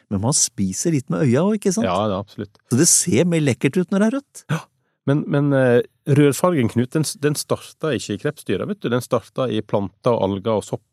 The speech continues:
Speaker 2: eller bakterier som, som da går gjennom næringskjeden, da.
Speaker 1: Ok.
Speaker 2: Så for fisk og, og andre dyr, de har ikke, de er ikke i stand til å lage disse stoffene selv.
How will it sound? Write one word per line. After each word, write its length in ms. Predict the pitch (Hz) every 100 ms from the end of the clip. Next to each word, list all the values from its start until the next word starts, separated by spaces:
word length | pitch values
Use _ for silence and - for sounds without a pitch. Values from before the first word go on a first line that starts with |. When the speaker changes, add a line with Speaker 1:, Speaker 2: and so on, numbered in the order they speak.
| _ -
Speaker 2:
eller 160 | 101
bakterier 760 | 98 - 123 120 101 92 87 87
som, 260 | - 101 101
som 140 | - 101
da 80 | 113
går 400 | 104 120 110 104
gjennom 260 | 113 104 95
næringskjeden, 640 | 90 95 - 127 98 107
da. 20 | 147 _
Speaker 1:
Ok. 380 | 101 117 - - 214 180 _
Speaker 2:
Så 200 | - - 135 127 120 120 -
for 160 | 123
fisk 300 | - 147 -
og, 140 | 113 107 107
og 200 | 104 101
andre 240 | 104 113 120
dyr, 220 | 101 98
de 640 | 95 101 113 104 95 92 87
har 160 | 98
ikke, 440 | 90 - 95 90 90
de 260 | _ _
er 60 | 98
ikke 100 | 113
i 40 |
stand 200 | - 101
til 120 | 95 101
å 80 | 90
lage 300 | 95 101 92 87
disse 200 | 92 -
stoffene 400 | - - - 113
selv. 220 | - 214